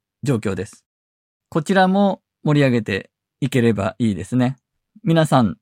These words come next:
ぜひスペクトラムにログインして、カタカナでポッドキャストでコミュニティを検索して、出てきた三つのメンバーになっていただけると嬉しいです。ポッドキャストをやっている人は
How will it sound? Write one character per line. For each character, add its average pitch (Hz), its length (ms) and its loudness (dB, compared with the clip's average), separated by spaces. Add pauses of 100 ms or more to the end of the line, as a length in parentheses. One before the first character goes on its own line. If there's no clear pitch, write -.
ぜ 165 160 2
ひ 160 420 -2
ス - 140 -20
ペ 143 140 0
ク - 120 -14
ト 143 140 -2
ラ 131 120 4
ム 127 140 0
に 190 400 2 (260)
ロ 127 140 0
グ 127 120 0
イ 117 120 4
ン 110 120 0
し - 180 -20
て、 185 380 0 (680)
カ - 100 -4
タ 160 140 0
カ 151 120 0
ナ 127 180 0
で 190 300 0 (200)
ポ - 80 2
ッ - 80 -6
ド 120 140 -2
キ 117 80 0
ャ 127 80 -2
ス - 80 -16
ト 110 120 -4
で 170 280 0 (320)
コ 147 100 0
ミ 127 100 4
ュ 120 40 4
ニ 120 120 2
テ - 120 -6
ィ 113 200 0
を 180 360 0
検 127 180 0
索 113 220 -6
し - 100 -12
て、 196 320 0 (300)
出 151 100 2
て 123 160 -2
き - 100 -16
た 165 140 2
三 131 240 0
つ 208 100 -2
の 151 240 0
メ 139 140 2
ン 120 80 4
バ 110 140 2
ー - 20 0
に 185 260 2 (220)
な 123 140 0
っ - 20 -2
て - 200 -6
い 101 100 -4
た 113 80 -4
だ 110 100 -2
け 143 100 -4
る 151 120 -2
と 214 260 2 (320)
嬉 120 180 0
し - 40 -10
い - 60 -4
で 117 100 -8
す。 - 240 -20 (760)
ポ 160 100 2
ッ - 100 -16
ド 165 100 0
キ 170 120 -2
ャ 160 40 2
ス - 120 -10
ト 165 120 0
を 214 240 4
や 131 140 0
っ - 20 -2
て - 180 -2
い 131 60 2
る 135 80 -2
人 226 160 0
は 160 180 2